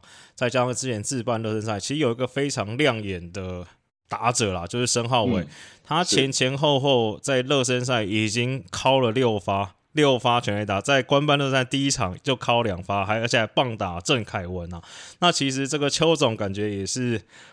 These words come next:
Speaker 1: 不太想在春训的时候就舒服自己的选手嘛，就说：“哎，这个只是巧合，还要再观察后面的表现。”那耿胖，你怎么看申浩伟在明年在这个邱少龙总监带领之下，在明年富邦的不管是打线上还是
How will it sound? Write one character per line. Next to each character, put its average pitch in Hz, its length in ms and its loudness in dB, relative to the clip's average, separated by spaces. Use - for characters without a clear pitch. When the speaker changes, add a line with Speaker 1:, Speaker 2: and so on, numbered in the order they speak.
Speaker 1:
不 123 120 -2
太 165 160 6
想 123 240 0
在 143 360 4
春 147 260 0
训 147 180 -2
的 113 120 -2
时 107 100 -6
候 113 160 -2
就 110 300 0
舒 135 240 0
服 104 200 -4
自 110 120 -4
己 110 60 0
的 104 120 2
选 95 180 -4
手 98 240 -4
嘛， 87 120 -8
就 113 100 -4
说 113 80 0
：“哎， 98 100 0
这 113 140 -2
个 107 100 -2
只 98 140 -6
是 107 60 -4
巧 90 260 -6
合， 92 180 -6
还 104 120 0
要 110 80 0
再 120 100 0
观 113 220 -2
察 101 120 -4
后 110 200 -6
面 104 120 -4
的 95 80 -4
表 85 240 -6
现。” 98 240 -4
那 190 300 4
耿 117 200 -2
胖， 175 240 2
你 165 80 2
怎 143 100 -2
么 104 140 -4
看 156 220 0
申 147 200 -2
浩 151 200 2
伟 98 180 0
在 113 480 0
明 123 280 -2
年 104 240 -2
在 120 320 2
这 117 160 -6
个 107 120 -6
邱 120 140 -2
少 123 120 0
龙 117 100 -4
总 95 80 -4
监 104 140 -4
带 113 180 2
领 92 120 -4
之 104 140 -12
下， 104 160 -2
在 135 180 0
明 117 280 -4
年 107 160 -2
富 135 180 -2
邦 110 180 -2
的 110 120 -2
不 - 100 -12
管 117 140 0
是 117 100 -4
打 90 220 -6
线 117 180 -4
上 113 220 -4
还 101 100 -2
是 104 300 -4